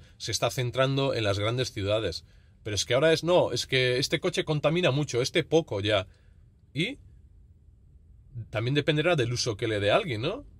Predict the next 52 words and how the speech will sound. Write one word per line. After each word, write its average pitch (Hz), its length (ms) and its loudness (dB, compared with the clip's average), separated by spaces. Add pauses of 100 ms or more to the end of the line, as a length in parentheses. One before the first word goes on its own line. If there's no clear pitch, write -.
(140)
Porque 104 240 -6
si 117 260 -2
yo 127 100 -4
estoy 151 200 0
forrado 170 400 4
y 123 60 2
me 120 120 2
dedico 156 460 4
a 160 40 6
dar 165 140 4
vueltas 160 440 0
por 156 120 -6
la 160 80 4
ciudad 170 260 0
con 160 140 -2
el 156 80 -4
coche 131 240 -4
porque 110 240 -6
me 113 80 -2
da 127 100 0
la 151 120 2
gana, 185 340 2 (160)
contaminaré 113 580 -2
mucho 165 240 -4
más 107 200 -4
que 107 60 -8
el 98 60 -6
que 107 100 -4
va 101 80 2
a - 20 -4
trabajar, 92 480 -2
¿no? 214 240 -6 (180)
Es - 160 -10
que 107 260 -2
hay 117 120 0
tantas 151 400 -4
cosas. 180 420 -4 (600)
Yo 135 100 0
entiendo 170 320 0
que 151 140 0
si - 180 -4 (240)
todos 185 260 2
los 165 200 4
coches 104 500 -6 (960)
que - 80 -6
andan 156 200 0
en 151 40 4
las 143 100 2
ciudades 117 300 -2
estuviesen 117 380 -4
fabricados 120 600 0
a, 92 140 -2